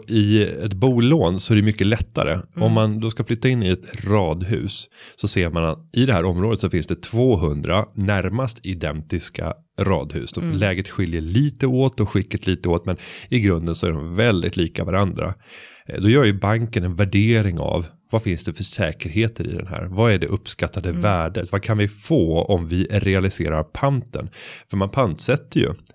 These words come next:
Speaker 1: eh, det här. Om du köper ett hus så tar du ett pantbrev som man då lägger i bankens händer. Så de kan realisera, vilket innebär att man beslagtar dem och säljer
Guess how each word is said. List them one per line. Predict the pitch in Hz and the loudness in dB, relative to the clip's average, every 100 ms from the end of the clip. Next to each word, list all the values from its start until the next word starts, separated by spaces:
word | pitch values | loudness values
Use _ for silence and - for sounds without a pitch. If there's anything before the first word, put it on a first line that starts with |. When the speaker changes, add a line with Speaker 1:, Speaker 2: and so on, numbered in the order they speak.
| _ 98 | _ 0
Speaker 1:
eh, | 85 87 | 2 2
det | 87 | 2
här. | 73 | 0
Om | 78 | 0
du | 107 | 0
köper | 107 90 104 | 2 0 0
ett | 110 | 0
hus | 87 78 - - | 0 0 -2 -6
så | - 101 | -4 -2
tar | 95 | 2
du | 80 | 0
ett | - | 0
pantbrev | - 98 76 - 123 107 78 - - - | -2 -2 -2 -4 0 0 -2 -8 -20 -6
som | - | 0
man | 95 80 | 2 2
då | 80 78 - - | 0 -2 -6 -4
lägger | 90 90 107 107 | 2 2 4 2
i | |
bankens | 80 85 78 85 82 | 2 0 -2 -4 -4
händer. | 80 110 135 69 92 - - - | -2 -2 -2 -4 -4 -12 -20 -2
Så | 104 | 0
de | 85 110 123 127 - | 4 2 2 -4 -2
kan | 104 92 87 | 0 0 -2
realisera, | 101 90 78 76 117 139 143 135 | 0 2 2 0 0 2 2 0
vilket | 90 - 82 - - - | -2 -2 -6 -8 -14 -4
innebär | 95 82 80 | -2 0 0
att | 78 | -2
man | 82 76 | -4 -4
beslagtar | 85 - 101 95 78 - 110 123 | -2 0 2 2 0 -2 2 2
dem | 92 82 85 | 2 0 -4
och | - - | -8 -4
säljer | 95 101 98 - 101 | 2 2 2 0 -4